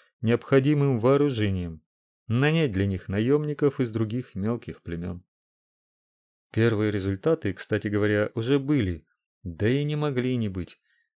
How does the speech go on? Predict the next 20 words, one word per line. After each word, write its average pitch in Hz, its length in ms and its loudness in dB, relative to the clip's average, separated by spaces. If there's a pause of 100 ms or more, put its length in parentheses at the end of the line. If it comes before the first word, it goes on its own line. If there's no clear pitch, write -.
(140)
Всегда 135 420 2
найдётся 101 520 0
оппозиция, 95 640 -2 (140)
что - 200 -6
хочет 104 320 -4
получить 113 480 -2
верховную 104 640 0
власть. 98 460 -4 (1120)
Осталось 127 520 2
только 123 320 0
дать 123 220 2
отмашку 135 580 0
на 113 120 2
начало 120 400 0
активных 120 440 -2
действий, 95 600 -6 (300)
и - 120 -8
Юрий 98 500 0
её 113 440 -2
дал. 85 360 -6